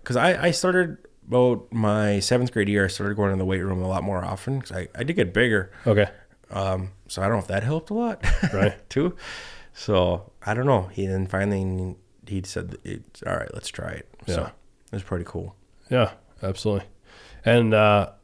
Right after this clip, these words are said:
Speaker 2: also just cool too, because you carry that passion with you.
Speaker 1: Right.
Speaker 2: Right?
Speaker 1: Ex-, exactly. I, I try to carry it, and, and that's like, like I said, I would like to get back into coaching,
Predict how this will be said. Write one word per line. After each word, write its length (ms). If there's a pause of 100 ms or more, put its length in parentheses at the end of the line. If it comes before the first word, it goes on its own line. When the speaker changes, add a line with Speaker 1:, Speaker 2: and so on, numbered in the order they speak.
(540)
Speaker 2:
also 260
just 200
cool 220
too, 200
because 240
you 80
carry 260
that 180
passion 360
with 180
you. 100 (240)
Speaker 1:
Right. 280 (200)
Speaker 2:
Right? 220 (260)
Speaker 1:
Ex-, 240
exactly. 480
I, 300
I 80 (220)
try 180
to 80
carry 360
it, 40
and, 100
and 160
that's 360
like, 180 (420)
like 100
I 40
said, 160
I 60
would 80
like 160
to 60
get 100
back 240
into 100
coaching, 560